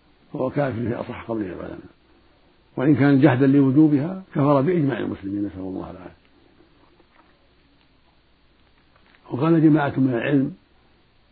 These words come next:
جماعة من أهل العلم، إنه لا يكفر إذا تركها تساهلا لا جحدا لوجوبها، ولكنه قد أتى كبيرة عظيمة أعظم من الزنا والسرقة،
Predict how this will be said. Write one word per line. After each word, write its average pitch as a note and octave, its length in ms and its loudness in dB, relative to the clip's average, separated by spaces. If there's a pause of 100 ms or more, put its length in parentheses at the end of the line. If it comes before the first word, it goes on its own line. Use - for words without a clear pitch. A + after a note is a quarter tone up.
(300)
جماعة A#2+ 340 0
من C#3+ 120 0
أهل A#2 120 0
العلم، C3 260 0
إنه C3 200 0
لا F3 120 4
يكفر B2+ 320 -4
إذا A2+ 160 -4
تركها A2+ 520 -6 (180)
تساهلا A#2+ 560 0 (720)
لا F3 140 2
جحدا A#2+ 300 0
لوجوبها، G#2+ 640 -2 (500)
ولكنه A#2+ 520 -2
قد A#2+ 100 -6
أتى B2 180 -6
كبيرة C3 500 -2
عظيمة D3 400 -2 (520)
أعظم F3 280 0
من C3+ 120 2
الزنا A2 340 -2
والسرقة، F#2 540 -10